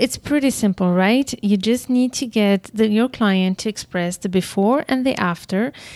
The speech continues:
and make them share it with you as specifically as possible. This episode could just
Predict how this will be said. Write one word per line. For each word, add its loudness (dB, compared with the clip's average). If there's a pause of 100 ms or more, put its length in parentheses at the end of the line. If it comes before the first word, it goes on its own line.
(240)
and 2
make 2
them 2
share 0
it -2
with 0
you 2
as -6
specifically 0
as -2
possible. -2 (300)
This 4
episode 0
could -2
just -2